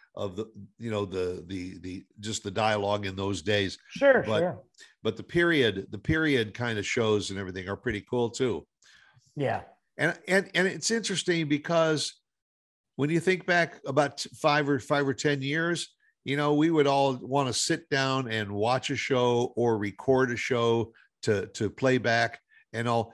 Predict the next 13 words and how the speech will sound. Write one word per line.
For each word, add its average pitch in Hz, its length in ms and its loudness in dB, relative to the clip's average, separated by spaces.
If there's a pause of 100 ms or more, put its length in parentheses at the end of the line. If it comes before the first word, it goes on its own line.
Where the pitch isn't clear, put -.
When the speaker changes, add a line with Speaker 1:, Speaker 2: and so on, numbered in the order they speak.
(180)
Speaker 1:
And 117 180 -6
I 175 120 0
can't 151 360 -2
tell 151 180 -2
you 117 440 2 (180)
really 139 300 2
the 104 100 0
last 123 360 0
time 127 260 -2
we've 107 200 -4
watched 110 540 -2 (160)
network 123 720 0 (180)
television 98 720 -2